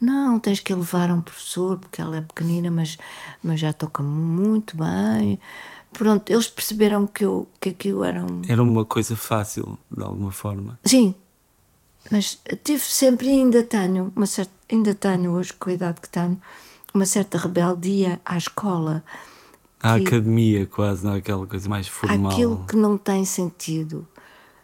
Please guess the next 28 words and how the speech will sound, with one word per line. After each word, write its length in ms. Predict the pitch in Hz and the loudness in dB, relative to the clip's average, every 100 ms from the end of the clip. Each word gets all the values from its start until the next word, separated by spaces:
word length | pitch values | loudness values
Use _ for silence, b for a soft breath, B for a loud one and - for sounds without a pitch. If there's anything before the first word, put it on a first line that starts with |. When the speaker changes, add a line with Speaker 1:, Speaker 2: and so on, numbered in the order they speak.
| b - | b -2
Speaker 1:
Eu, 320 | 190 185 196 - | 0 0 -2 -4
eu 180 | 190 185 | 0 0
adoro 400 | 185 185 196 190 | 2 2 2 2
o 60 | |
ensino 680 | 214 175 - 190 196 202 220 - | 0 0 0 0 2 2 0 -2
e 80 | 196 | -2
adoro 460 | 185 190 196 202 196 B B B B B _ - _ - | 0 2 2 0 -4 B B B B B _ -20 _ -2
abraçar 760 | 214 196 196 180 - 208 185 202 | 0 2 2 2 2 2 2 2
o 120 | 190 | 4
ensino, 680 | 190 185 202 196 196 220 - _ _ - | 2 2 2 4 4 2 -4 _ _ -2
seja 380 | - 214 196 | 4 6 4
para 180 | 190 190 | 2 4
eu 160 | 208 208 | 6 6
aprender 600 | - 180 190 190 202 190 | 4 2 4 4 4 2
ou 100 | 170 | 0
para 180 | - 190 | 2 2
eu 140 | 175 | 4
ensinar, 640 | 180 - 175 175 175 185 B B B B B B | 2 0 0 2 2 0 B B B B B B
mas 220 | 202 196 | 2 4
sempre 280 | - 226 214 _ _ _ 208 - | 4 4 2 _ _ _ -8 0
tem, 280 | 214 196 - - 202 | 2 2 0 -6 -8
para 140 | - 196 | -2 2
mim 200 | 196 214 | 4 2
tem 220 | 202 185 | 2 -2
que 100 | - | 0
ter 180 | - 190 | 0 2
um 120 | 180 | 0
sentido. 760 | 170 175 165 - 190 185 156 | 0 -2 -2 -2 -4 -4 -6